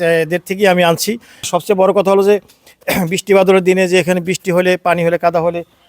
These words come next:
তার থেকে অনেকটা মানে, আহ, রিমুভ করা যাবে এখানে। আলহামদুলিল্লাহ, একটু খুব ভালো লাগতেছে। আমি, আমি চি-, চিন্তা করতেছি যে এখন সামনে যে জায়গাটুকু আছে খালি, আমার মনে হয় আমি সামনেটুকু একটু ফিল আপ করে দেবো এবং ওই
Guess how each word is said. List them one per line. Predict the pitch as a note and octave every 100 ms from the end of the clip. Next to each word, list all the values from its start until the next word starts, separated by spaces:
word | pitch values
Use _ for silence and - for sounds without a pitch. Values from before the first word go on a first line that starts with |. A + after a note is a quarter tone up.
| _
তার | F3+ F#3+
থেকে | G#3+ G#3
অনেকটা | F3+ F#3 A3+ A3+ G#3 F#3
মানে, | F3 F3
আহ, | E3 D#3 D3+
রিমুভ | D3 D3+ D3 -
করা | D#3
যাবে | C#3+ C#3
এখানে। | C#3 -
আলহামদুলিল্লাহ, | A#2+ C#3+ C#3+ C#3 D#3 D#3+
একটু | D3 -
খুব | - F3
ভালো | E3+
লাগতেছে। | D3+ A#2+ A2 -
আমি, | C3+ D3+ D#3 D#3 D#3+
আমি | E3 D3
চি-, | - - -
চিন্তা | E3+ E3+
করতেছি | E3 D#3+ F3+
যে | E3+
এখন | E3+ D#3 F3+
সামনে | - D3+ E3 F#3+
যে | G3 F#3
জায়গাটুকু | F3+ F3 F3+
আছে | E3 E3
খালি, | D#3 E3+ F3+ - - -
আমার | - E3 F3
মনে | F3+ F3+
হয় | F3
আমি | F3
সামনেটুকু | - E3+ E3 E3 E3 D#3+
একটু | C#3+
ফিল | C#3
আপ | C3+
করে | B2+
দেবো | C#3 D#3+ G#3 - - _
এবং | D3+ D#3 D#3+
ওই | D#3